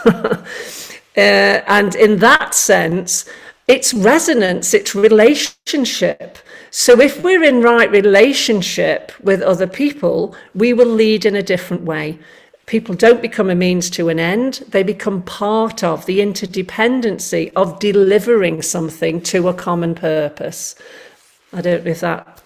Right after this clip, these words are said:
kind of answers what you were saying, but that's, that's what I'm getting, this feeling of see me, value me,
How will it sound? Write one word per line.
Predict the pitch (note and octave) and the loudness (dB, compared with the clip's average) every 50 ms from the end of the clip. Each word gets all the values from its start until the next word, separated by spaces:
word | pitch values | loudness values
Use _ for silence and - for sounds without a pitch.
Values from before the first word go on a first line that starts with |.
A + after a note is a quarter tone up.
| _ - | _ -8
kind | F3 F3+ E3+ | -4 -4 -2
of | D#3+ F#3 | -2 0
answers | F3+ F3+ F3 F3+ - F#3 E3 D#3 | 0 0 -2 -2 -4 -4 -2 -2
what | F3 F#3+ - | -2 -2 -2
you | E3 E3+ | -2 -4
were | F3 | -4
saying, | E3+ - F#3+ F#3 E3 | -2 0 0 0 0
but | F3 F3+ F3 | 0 -2 0
that's, | F3+ G#3 G3 - - - | 0 0 0 0 -4 -4
that's | - G#3+ G3 - - - - | -2 -2 -2 -2 -4 -6 -6
what | G3+ G3+ G3+ | -6 -6 -6
I'm | A3 G3 F#3+ F#3 F#3 F3+ F3 | -6 -6 -6 -4 -4 -4 -4
getting, | D3+ D#3 C#3+ D3+ D#3 D3+ D#3 D#3+ D3+ | -2 -2 -4 -4 -4 -6 -6 -4 -4
this | - F3 F3+ - - | -4 -4 -4 -6 -8
feeling | - - G#3 G3+ G3 F#3+ F#3+ F#3 F3+ F3 F3 | -4 -4 -2 0 0 0 0 0 -2 -2 -2
of | F3 E3+ E3 - - - - - - - - - - _ - | -2 -4 -6 -8 -16 -20 -20 -20 -20 -20 -20 -20 -20 _ -12
see | - - - - - B3 A#3+ A3+ A3+ A3 G#3+ | -8 -8 -4 0 0 2 2 2 0 0 0
me, | G3 F3+ F3 F3 E3+ - - | 0 0 -2 -2 -4 -6 -8
value | - D#3+ G3 G3 G3 G3 G3 F#3+ F#3 F3 E3+ E3 | -4 -2 0 2 2 2 2 0 0 0 0 0
me, | E3 D#3+ D#3+ D3+ D3+ D3+ | -2 -2 -2 -2 -4 -4